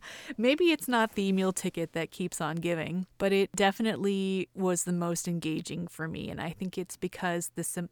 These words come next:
the storytelling is super simple. I mean, not that the other ones are super complicated. Um, there is so much that's communicated between, you know, um,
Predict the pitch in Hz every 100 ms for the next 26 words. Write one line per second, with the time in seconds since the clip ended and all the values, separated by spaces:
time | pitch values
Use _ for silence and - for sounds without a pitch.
0 | - 170 - 180 196 190 180 170 - 160
1 | 156 - 175 196 220 233 262 277 247 185
2 | 165 160 160 156 165 143 151 _ - -
3 | 175 147 - 180 254 - - - 196 170
4 | - - - - 180 170 165 175 180 170
5 | 165 - 190 196 - - 156 - 185 175
6 | 180 - 196 190 185 175 - 165 - 170
7 | 170 180 170 156 156 165 147 165 170